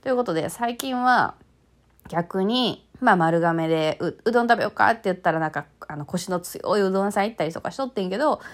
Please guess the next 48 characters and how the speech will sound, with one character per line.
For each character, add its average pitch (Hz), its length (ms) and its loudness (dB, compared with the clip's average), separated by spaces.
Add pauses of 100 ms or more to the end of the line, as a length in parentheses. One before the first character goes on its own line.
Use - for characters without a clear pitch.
(200)
最 269 220 2
近 247 200 -4
は 294 160 6
な 180 100 4
ん 175 40 -2
か 165 100 -4
丸 160 220 -2
亀 156 260 -6
行 185 120 -6
っ - 20 -20
た - 160 -8
り 175 100 -8
と - 100 -8
か、 269 300 6
い 190 80 -4
わ 180 120 0
ゆ 233 60 2
る 233 120 2
こ 185 120 -4
う 165 60 -2
チ 233 160 -4
ェ 214 40 2
ー 208 40 0
ン 208 80 -2
店 156 180 -6
に 156 60 -10
回 170 240 2
っ - 100 -8
た - 80 -8
り - 80 -12
と - 120 -14
か - 100 -10
ね、 359 240 -2 (760)
あ 160 140 -2
の、 151 320 -6
し - 140 -14
て 269 120 6
る。 - 240 4 (580)
ほ 269 100 0
ん - 20 4
な 214 80 6
ら 165 80 4
さ、 175 300 0 (520)
「安 285 600 2
っ、 - 40 0 (100)
う 220 180 2
ん 381 320 4
ま、 - 200 4